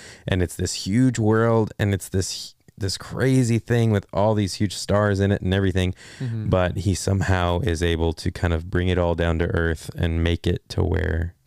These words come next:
Speaker 1: you can digest it and, and be moved.
Speaker 2: Yeah.
Speaker 1: And also, you know, be able to see it and have it be all the things that you want a giant blockbuster to be and all the things that you want kind of a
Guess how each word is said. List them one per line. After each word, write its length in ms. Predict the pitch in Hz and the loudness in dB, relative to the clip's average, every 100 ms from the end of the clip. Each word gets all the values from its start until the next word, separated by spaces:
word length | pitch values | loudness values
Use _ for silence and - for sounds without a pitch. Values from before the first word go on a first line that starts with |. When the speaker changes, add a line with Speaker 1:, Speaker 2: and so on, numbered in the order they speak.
| _ _ _ _ _ _ - | _ _ _ _ _ _ -6
Speaker 1:
you 140 | 98 | -2
can 180 | - 87 | 0 0
digest 580 | 82 82 85 104 - - | 0 0 2 0 0 0
it 160 | 95 - | -2 -2
and, 380 | - 90 82 82 - | -2 0 0 -2 -2
and 160 | 95 87 | 0 0
be 120 | 82 | 0
moved. 640 | 85 87 92 95 92 - - _ _ _ _ - | 2 2 4 2 0 -8 -16 _ _ _ _ -12
Speaker 2:
Yeah. 220 | - - - - - - | -10 -10 -14 -16 -10 -2
Speaker 1:
And 720 | 95 87 85 82 80 80 78 - _ _ | 0 2 2 2 0 -2 -4 -10 _ _
also, 840 | - - 90 - 90 82 80 80 80 - _ _ _ _ _ | -2 0 -2 0 0 2 2 0 -4 -10 _ _ _ _ _
you 180 | 101 92 | -2 0
know, 220 | 90 92 - - - - - - | 2 0 -4 -12 -16 -18 -16 -8
be 220 | - 92 | -2 0
able 180 | 92 90 | 2 0
to 100 | 87 | -2
see 320 | - - 92 | -4 0 2
it 140 | 90 - | 0 -2
and 220 | 90 87 | -4 -2
have 220 | - 90 82 | -2 -2 -2
it 200 | 82 85 | -4 -2
be 280 | 90 85 - - - - - - _ - | 0 0 -4 -14 -20 -20 -20 -20 _ -10
all 240 | - 101 101 | -2 0 0
the 120 | 95 | -2
things 280 | - 101 95 | -2 0 0
that 100 | 90 | 0
you 100 | 95 | 0
want 140 | 92 | 2
a 60 | 82 - | 0 -4
giant 400 | 92 101 101 73 | -2 0 0 0
blockbuster 520 | 101 101 101 92 95 | 0 2 0 0 -2
to 60 | 90 | 0
be 180 | 98 | 2
and 100 | 92 | 2
all 120 | 85 85 | 2 2
the 80 | |
things 240 | 82 90 80 | 0 0 0
that 80 | 87 | 0
you 180 | 87 | 2
want 360 | 82 80 85 - | 2 2 -2 -4
kind 200 | - 87 | -2 0
of 120 | 82 | 0
a 320 | 82 82 82 | 0 0 -2